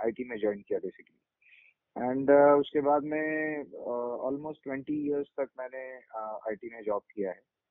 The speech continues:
और, अ, at different, different positions। अ, मैंने डेवलपर्स, as a developer शुरू किया था, बाद में I grew in that position, अ, प्रोजेक्ट मैनेजर भी बना, प्रो-, प्रोडक्ट हेड, अ, you know, प्रैक्टिस लीड और बहुत सारे ऐसे, you know, सीएक्सओ लेवल तक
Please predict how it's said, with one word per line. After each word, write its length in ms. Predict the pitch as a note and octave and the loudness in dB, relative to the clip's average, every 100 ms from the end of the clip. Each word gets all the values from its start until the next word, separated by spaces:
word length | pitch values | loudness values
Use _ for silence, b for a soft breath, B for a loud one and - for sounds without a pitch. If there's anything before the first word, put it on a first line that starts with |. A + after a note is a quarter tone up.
| _ _ _ - | _ _ _ -2
और, 260 | G#2+ A#2 | 2 2
अ, 340 | A2+ A#2+ B2 A#2+ A2 - | 0 -2 0 -2 -4 -2
at 80 | C3+ | 0
different, 340 | C#3+ E3+ F#3 | 0 0 0
different 280 | E3 D#3 D3 | 0 0 -2
positions। 840 | B2 G#2 F#2+ - F2+ F2 - A2 | -2 -4 -4 -8 -12 -14 -10 -4
अ, 180 | G#2 G#2 G#2 | -2 -2 -4
मैंने 200 | A2 A2 | -6 -2
डेवलपर्स, 640 | A2+ A#2+ A2 B2 A#2+ A2+ - | 0 2 2 4 2 0 -6
as 140 | A2+ A#2+ | -4 0
a 80 | A#2+ | 2
developer 340 | A#2+ B2+ B2 | 2 0 -2
शुरू 300 | - B2 A#2+ | -2 -4 -4
किया 260 | A2 A2 G#2 | -2 -2 0
था, 280 | G#2 G2+ G2 _ _ _ _ - | -2 -6 -6 _ _ _ _ -2
बाद 200 | G#2+ G#2+ | 0 2
में 440 | G#2 A2 A2 A2 | 0 -4 -4 -4
I 360 | G#2+ G#2+ A2 G#2+ - G#2 | -2 0 0 -2 -6 -6
grew 220 | A#2 B2 | -2 -2
in 120 | A#2 | -2
that 220 | A2 A2 - | 0 -2 -2
position, 600 | A2 G#2 G2+ G#2 G#2 G#2 - | -4 -2 -4 -4 -4 -8 -8
अ, 300 | G2+ G2+ G2 - | -6 -4 -4 -6
प्रोजेक्ट 340 | A2+ A2+ G#2 | -4 -4 -4
मैनेजर 300 | A2+ A#2 A#2 | -2 0 0
भी 160 | G#2+ A2+ | 0 0
बना, 340 | G2 G2+ G#2 | 0 0 -2
प्रो-, 300 | G2 - G2+ - b _ _ | -4 -4 -4 -4 b _ _
प्रोडक्ट 360 | B2 B2 A#2+ A#2+ | 2 4 2 2
हेड, 300 | A#2 A2 G#2 | 2 2 2
अ, 300 | - - G#2+ | -4 -6 -4
you 340 | G#2 G2 A2 | -2 -2 -4
know, 120 | B2+ | -2
प्रैक्टिस 360 | B2 G#2+ - A2 A#2 | -2 -2 -2 -4 -2
लीड 180 | A#2+ | 2
और 100 | D3 | 4
बहुत 240 | D3+ D3 C#3+ | 4 4 2
सारे 240 | C#3 B2+ | 2 4
ऐसे, 400 | B2+ A#2+ B2 A#2 | 4 2 0 -2
you 400 | G#2+ - A2 A2+ | -2 -6 -6 -6
know, 140 | C3+ C3+ | -10 -12
सीएक्सओ 400 | A#2+ A2+ - A2+ | -6 -6 -4 -2
लेवल 280 | G#2+ G#2+ | -2 -4
तक 120 | G2 | -6